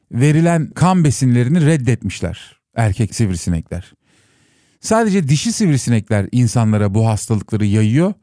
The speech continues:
Zaten bu vakıf da, vakfın desteklediği Oxitec de bu işle, bu konuyla mücadele ediyor. Yani bu konu, bu konuyla nasıl mücadele ediyor? Şimdi ona bakalım bir. Bu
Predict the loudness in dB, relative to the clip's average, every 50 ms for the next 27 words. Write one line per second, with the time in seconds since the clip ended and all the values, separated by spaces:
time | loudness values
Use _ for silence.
0 | _ _ -2 0 0 0 0 0 0 0 2 2 2 2 2 0 0 -2 -4 -4
1 | -4 -4 -4 -4 -2 -2 -2 -2 -2 -2 -2 0 0 2 0 0 -2 -2 -4 -4
2 | -2 -2 -2 -2 0 0 -2 -2 -2 -6 -6 -2 -2 -4 -2 -2 -2 -2 -2 -2
3 | _ _ _ _ _ _ _ -4 0 2 2 2 2 0 -2 -6 -16 _ _ _
4 | _ _ -4 -2 -2 -2 -2 -2 0 0 0 0 -2 -4 -4 0 0 2 0 0
5 | 0 0 2 2 4 4 2 2 2 2 2 2 2 2 2 2 2 0 0 -2
6 | -2 -2 -4 -4 -6 -10 -10 -12 -16 _ _ _ _ _ -8 -4 -2 0 0 0
7 | 0 0 0 0 0 -4 -6 -6 -4 -4 -2 0 0 0 2 2 2 2 2 0
8 | 0 0 0 0 2 2 2 2 2 0 0 -2 -2 -2 -4 -6 -8 -10 -10 -8
9 | -4 -2 0 0 2 2 2 0 0 0 -2 -2 -2 -4 -4 -6 -10 -12 -16 _
10 | _ _ _ _ _ _ _ _ _ _ _ _ _ _ 0 2 2 4 2 2
11 | 0 -2 -6